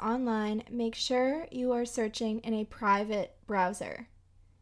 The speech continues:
You're not crazy if you see flight prices change the second or third time you've searched them.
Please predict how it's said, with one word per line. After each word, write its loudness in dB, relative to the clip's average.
You're 6
not 4
crazy 4
if -6
you -4
see -4
flight 0
prices -2
change 0
the -2
second 0
or -2
third -2
time -2
you've -6
searched -4
them. -10